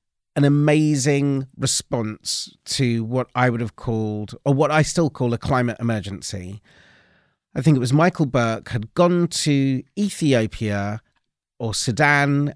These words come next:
and seen the effects of the famine there, and had filmed loads of malnourished, um, Ethiopians, Sudanese kids and, and parents. And there was a lot of crying, a lot of fly-covered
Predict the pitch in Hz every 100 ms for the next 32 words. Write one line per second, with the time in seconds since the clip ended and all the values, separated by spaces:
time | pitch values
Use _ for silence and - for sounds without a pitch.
0 | - 123 120 - - 151 151 147 - 135
1 | - - 107 110 - 147 139 113 107 95
2 | 101 117 - _ - 120 120 113 - 135
3 | 127 123 120 120 - _ _ _ _ _
4 | _ - - 147 160 156 143 147 143 139
5 | 135 135 147 139 127 123 117 - - _
6 | _ _ - 127 113 110 110 107 - 143
7 | 120 143 131 - 127 120 117 113 - -
8 | - 139 117 117 117 110 - 127 113 107
9 | - 117 110 104 - 113 98 123 117 110
10 | 110 104 - - - - 123 120 120 117
11 | 113 107 - 127 135 135 - 147 131 127
12 | 131 127 131 123 120 - - 127 127 -
13 | 120 117 113 110